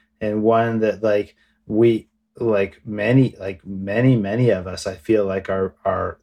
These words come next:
are forced to deal with every day, you know? There's, like, like, science, science can't give us all the answers right away, and,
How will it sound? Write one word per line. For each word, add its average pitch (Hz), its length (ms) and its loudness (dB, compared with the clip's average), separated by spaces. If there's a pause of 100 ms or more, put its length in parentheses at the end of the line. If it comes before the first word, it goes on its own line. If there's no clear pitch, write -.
(380)
are 104 220 0
forced 107 540 0
to 101 60 -4
deal 101 300 -2
with 95 220 -2
every 90 300 -6
day, 95 500 -2
you 98 120 -4
know? 104 280 -4 (400)
There's, 104 260 2
like, 98 240 0 (760)
like, 113 200 0
science, 139 640 4 (260)
science 143 680 2 (140)
can't 139 280 2
give 139 160 2
us 135 160 2
all 131 140 6
the 123 180 -2
answers 131 400 0
right 120 160 4
away, 120 500 4
and, 117 400 -2